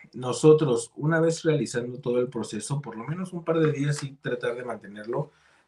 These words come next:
para garantizar que no molesten a nadie, para ver que no hayan molestado a nadie, que todo vaya bien.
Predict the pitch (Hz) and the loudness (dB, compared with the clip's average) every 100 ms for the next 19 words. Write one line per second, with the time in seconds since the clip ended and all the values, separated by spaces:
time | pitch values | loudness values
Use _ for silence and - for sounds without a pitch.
0 | _ - 110 110 107 107 107 - - - | _ 0 2 4 4 4 2 -2 -16 -16
1 | - 120 117 110 117 135 135 127 123 120 | -6 0 0 -2 -2 -2 0 -2 0 0
2 | 117 117 101 95 92 _ 101 104 110 117 | 0 -2 -4 -6 -10 _ -8 -6 -4 -4
3 | 113 113 117 110 98 95 - 104 107 143 | -4 -2 -2 -2 -4 -6 -4 -4 0 2
4 | 175 185 214 _ _ _ _ _ _ - | 2 0 -4 _ _ _ _ _ _ -8
5 | 101 120 117 113 117 113 123 143 165 | 2 6 8 8 6 4 4 6 6